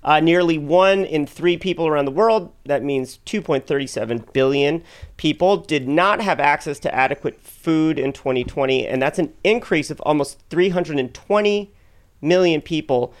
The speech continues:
in just one year. And if I were to continue to quote this report, we would all just kind of walk away from this little conversation 'cause it's too depressing. But the only thing we need to know is that, yes, the f-, food crisis is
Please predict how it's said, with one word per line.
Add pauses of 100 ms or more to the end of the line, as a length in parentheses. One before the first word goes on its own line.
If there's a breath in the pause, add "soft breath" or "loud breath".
(120)
in
just
one
year.
And
if
I
were
to
continue
to
quote
this (280 soft breath)
report, (140)
we
would
all
just
kind
of
walk
away (120)
from
this
little
conversation
'cause
it's
too
depressing. (440 loud breath)
But
the
only
thing
we
need
to
know
is
that,
yes,
the
f-, (200)
food
crisis
is